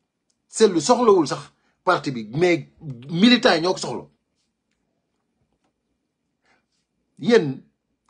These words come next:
Seen combat bi yépp, c'est au nom de l'intérêt personnel, pas au nom de la démocratie. Vous, vous faites votre combat pour votre propre intérêt.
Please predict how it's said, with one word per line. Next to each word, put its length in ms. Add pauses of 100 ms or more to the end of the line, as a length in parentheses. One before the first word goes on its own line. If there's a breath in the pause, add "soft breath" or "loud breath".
(300)
Seen 320
combat 400
bi 140
yépp, 200
c'est 340
au 180
nom 420 (840)
de 100
l'intérêt 420
personnel, 420 (600)
pas 180
au 80
nom 140
de 80
la 100
démocratie. 540 (1900)
Vous, 180
vous 80
faites 240
votre 260
combat 540 (1200)
pour 120
votre 280
propre 480
intérêt. 400